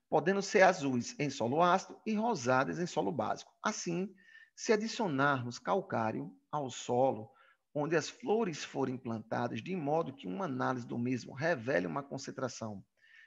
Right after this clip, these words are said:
hidrogeniônica, concentração hidrogeniônica é de hidrogênios, tá? De dez a menos oito,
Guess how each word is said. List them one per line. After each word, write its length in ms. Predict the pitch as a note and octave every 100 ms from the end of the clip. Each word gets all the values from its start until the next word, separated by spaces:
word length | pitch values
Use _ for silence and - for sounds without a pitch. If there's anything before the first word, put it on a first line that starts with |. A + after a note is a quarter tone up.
| _ _
hidrogeniônica, 1200 | G#3+ B3+ G3 F#3+ F#3 - D#3+ D3+ C3 A2+ A#2+ B2 D3
concentração 560 | - C3+ - D3+ -
hidrogeniônica 680 | A#2+ C3 C#3+ D#3 D#3 F#3+ - - _
é 220 | B2+ C#3
de 180 | D#3 F3
hidrogênios, 760 | F3+ G3+ C#4 D3 A#2 G2+ - _ _ _ _ _ -
tá? 300 | B2+ G3 - - _ - - _ -
De 100 | B2+
dez 380 | B2 C#3+ C#3 B2+
a 40 |
menos 340 | A#2 A2 G2+
oito, 300 | E3 G3+ -